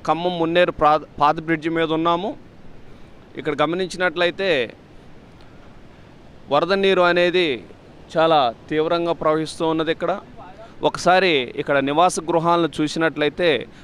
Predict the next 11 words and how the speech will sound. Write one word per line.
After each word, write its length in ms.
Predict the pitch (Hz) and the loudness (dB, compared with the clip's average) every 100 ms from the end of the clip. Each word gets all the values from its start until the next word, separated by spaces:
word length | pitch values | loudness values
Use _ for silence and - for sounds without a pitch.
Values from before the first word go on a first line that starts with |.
| - | -8
దాదాపుగా 760 | 120 139 170 180 165 165 165 127 | 2 4 6 4 0 2 2 2
డెబ్బై 360 | 123 131 147 | -2 -4 -6
శాతం 420 | 147 156 156 160 147 | -4 -4 -4 -6 -4
నివాస 340 | 143 160 160 | 0 -2 -2
గృహాలు 420 | 143 143 147 143 | -4 2 4 4
అనేవి 540 | 139 147 151 151 107 - - - - | 2 0 0 -2 -4 -10 -20 -16 -6
మునిగిపోయాయి. 720 | 135 156 156 165 165 175 226 - - - - - - - - - - - - - - - - - - - - | 0 0 0 2 2 0 -4 -12 -20 -20 -20 -20 -20 -20 -20 -20 -20 -20 -20 -20 -20 -20 -20 -20 -20 -16 -4
వరద 240 | 139 156 | -2 0
పోటెత్తుతూ 720 | 175 170 170 160 170 170 180 | 0 2 2 2 -2 -4 -4
ఉంది. 320 | 170 175 190 208 - - - - - - - - - - - - - - - - - - - - - - - - - - 147 143 170 175 147 - _ _ - | -2 -2 -6 -12 -20 -20 -20 -20 -20 -20 -20 -20 -20 -20 -20 -20 -20 -20 -20 -20 -20 -20 -20 -20 -20 -20 -20 -20 -20 -20 -20 -18 -18 -18 -20 -20 _ _ -10
అటువంటి 680 | - 151 147 180 147 110 | -2 -2 0 0 -2 -4